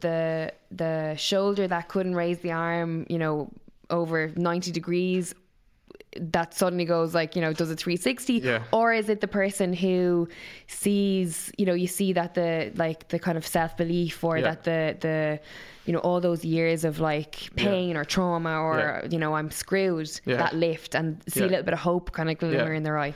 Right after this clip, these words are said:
Speaker 2: Yeah, I love that. I love
Speaker 1: Yeah.
Speaker 2: that bit of hope. Like, I love that realization, 'cause I try and get clients to realize it for themselves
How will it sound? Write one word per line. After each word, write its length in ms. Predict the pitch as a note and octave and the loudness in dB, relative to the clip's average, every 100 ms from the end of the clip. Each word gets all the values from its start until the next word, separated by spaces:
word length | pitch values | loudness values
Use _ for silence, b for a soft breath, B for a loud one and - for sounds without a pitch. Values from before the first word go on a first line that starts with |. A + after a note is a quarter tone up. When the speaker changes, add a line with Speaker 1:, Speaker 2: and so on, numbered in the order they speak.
| - | -2
Speaker 2:
Yeah, 120 | B2 | 0
I 40 | A2 | 2
love 240 | A#2 A#2+ | 2 2
that. 240 | A2+ G#2 G#2 - | 0 -2 -2 -4
I 60 | A2 | 0
love 220 | A2+ E3 | 2 2
Speaker 1:
Yeah. 40 | |
Speaker 2:
that 180 | D#3 G#2+ | 2 0
bit 120 | A#2 | 0
of 80 | A2 | 0
hope. 240 | A2+ G#2 A2 | 0 0 -2
Like, 160 | G#2 | -2
I 100 | G#2+ | -2
love 320 | G#2+ A2 A#2 | 2 2 2
that 220 | A#2 A2 G#2+ | 0 0 0
realization, 760 | A2 A2 G#2 G#2 G#2+ A#2+ A#2+ | 0 0 0 2 0 0 -4
'cause 140 | A#2+ A2+ | -2 -2
I 80 | |
try 280 | G2+ - C3+ | -2 -2 -2
and 100 | C#3+ | 0
get 200 | C#3 C3+ | -2 -2
clients 300 | - B2+ A#2 | -2 -2 -4
to 120 | A#2 A#2 | -4 -2
realize 340 | A2+ A2+ A2 | 0 0 -2
it 80 | G#2+ | -2
for 160 | A2 | -4
themselves 600 | G#2+ G#2+ - A2+ G#2+ G#2 | -4 -4 -2 0 0 -4